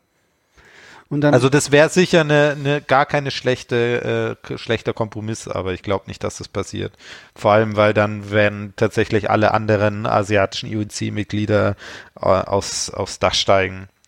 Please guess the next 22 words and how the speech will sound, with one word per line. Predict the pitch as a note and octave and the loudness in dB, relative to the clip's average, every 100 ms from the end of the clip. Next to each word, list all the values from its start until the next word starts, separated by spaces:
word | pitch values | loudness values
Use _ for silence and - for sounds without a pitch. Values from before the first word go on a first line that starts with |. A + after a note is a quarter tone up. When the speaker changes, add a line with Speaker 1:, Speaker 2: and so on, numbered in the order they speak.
| - - - - | -20 -20 -20 -14
Speaker 2:
Das | - G2 | -8 -6
ist | A2+ | 0
ja | A#2 | 4
auch | G#2+ | 4
ein | A#2 | 2
ganzer | G#2+ G#2+ A2 | -2 0 -2
korrupter | - G#2 - A2 F#2 | -2 -8 -4 0 2
Haufen, | G2 G2+ G2+ | 0 -2 -8
alle, | - G2 F#2 G2 - | -8 -6 -4 -6 -8
alle | - G#2 | -6 -4
Speaker 1:
Ja, | B2+ | -2
Speaker 2:
miteinander. | C3 G#2+ F#2 | -2 -2 -4
Speaker 1:
natürlich, | D3 F#2 | -4 -4
Speaker 2:
Und | F#2 F#2 | -6 -8
Speaker 1:
natürlich. | F#2+ F#2+ | -8 -8
Speaker 2:
ist | - | -4
ja | A2 | 0
alles | F#2+ A2+ A2+ | 2 2 2
abgespielt, | G#2 A2+ - B2 - - B2 A#2 A#2+ A#2+ A2+ | 0 -6 -6 -4 -4 -4 -2 0 2 0 -2
Speaker 1:
Ja. | |
Speaker 2:
äh, | A2 B2 | -2 0
abgesprochen. | B2+ - A#2+ - A2 A2+ B2 A2 | 0 -2 -6 -6 -2 -2 -2 -12